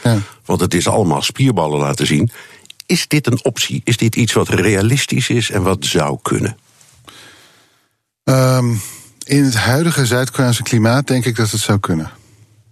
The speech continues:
Speaker 1: Ja, zeker.
Speaker 2: Ja.
Speaker 1: Of Amerika ermee akkoord wil gaan, vind ik heel moeilijk om te, om te beoordelen.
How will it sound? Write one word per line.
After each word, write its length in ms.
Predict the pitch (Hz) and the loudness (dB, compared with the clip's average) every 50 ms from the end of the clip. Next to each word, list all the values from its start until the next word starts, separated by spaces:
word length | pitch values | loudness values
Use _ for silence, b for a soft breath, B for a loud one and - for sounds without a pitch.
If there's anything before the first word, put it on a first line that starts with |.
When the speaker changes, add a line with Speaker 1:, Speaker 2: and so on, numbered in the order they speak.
| _ _ _ | _ _ _
Speaker 1:
Ja, 200 | - 107 - - - - - | -2 -2 -2 -2 -8 -16 -12
zeker. 420 | - - - 101 98 - 78 78 - - - - - - _ - _ | -4 0 0 2 2 0 -2 -6 -8 -14 -20 -20 -20 -20 _ -10 _
Speaker 2:
Ja. 100 | - - | -2 0
Speaker 1:
Of 80 | - | 2
Amerika 380 | 123 117 120 131 139 131 - 123 | 2 4 4 2 2 0 0 0
ermee 220 | 117 110 113 110 | 0 0 2 2
akkoord 300 | 104 101 - - 127 117 | 0 0 0 -2 -2 0
wil 100 | - 110 | 0 -2
gaan, 360 | 104 - 110 104 101 101 98 | 0 0 2 2 2 2 0
vind 180 | 95 - 104 101 | 0 0 -2 0
ik 60 | 95 | 2
heel 140 | 104 107 117 | 2 2 4
moeilijk 240 | 127 127 117 113 104 | 2 2 0 0 0
om 140 | 107 101 98 | 0 0 0
te, 140 | 104 110 | 0 0
om 100 | 107 104 | 0 0
te 80 | 95 - | 0 0
beoordelen. 440 | 98 98 104 113 117 113 120 127 143 | 0 2 2 2 2 2 2 0 -2